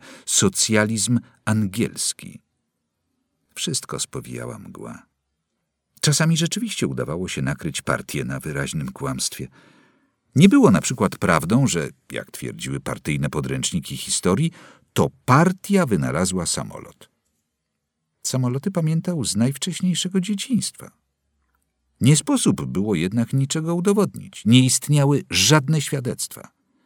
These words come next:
Tylko raz w życiu miał w ręku niewątpliwy dowód sfałszowania historycznego faktu.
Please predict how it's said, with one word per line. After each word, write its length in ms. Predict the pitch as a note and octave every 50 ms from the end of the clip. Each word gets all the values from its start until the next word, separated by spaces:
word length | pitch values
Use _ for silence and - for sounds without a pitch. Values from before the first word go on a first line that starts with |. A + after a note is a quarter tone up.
| _ _ _ _ _ -
Tylko 400 | - C3+ C3+ - - C3 B2 A#2
raz 480 | B2+ D3+ E3 F#3 F#3 - - - - F#2+
w 80 | G2
życiu 520 | A2 G#2 - E2+ - - - - - F2+ - _ _ _ _ _ _ _ _ _ _ -
miał 220 | C#2 C#2 C#2 C#2 C2+
w 60 | D2
ręku 320 | F2 F#2 F2+ F2 - F2+
niewątpliwy 800 | F2 E2+ F2 D#2 F#2 F#2 E2+ - - - A#2+ B2+ C#3 B2 B2+ A2
dowód 480 | D2+ D2 F#2 F#2 E2+ F#2 F#2+ - - -
sfałszowania 720 | - - - - C#2 C2+ - - D2 C#2 D#2+ E2 E2 D2 C#2+
historycznego 800 | - - D#2 - - - C2+ A#1+ A1 - - - A1+ A#1 - -
faktu. 460 | - - - - - - - - -